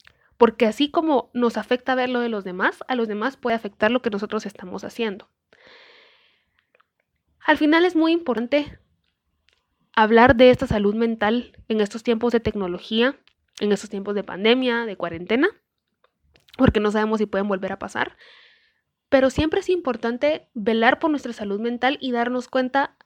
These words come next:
que está muy involucrada en todo lo que hacemos. Así que el día de hoy, ese es mi propósito, llamarlos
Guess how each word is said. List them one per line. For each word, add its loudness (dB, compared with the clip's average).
que 0
está 2
muy 4
involucrada 0
en -2
todo 8
lo 6
que -10
hacemos. -14
Así -2
que -4
el -2
día 4
de 6
hoy, 4
ese 2
es -2
mi 0
propósito, -2
llamarlos 0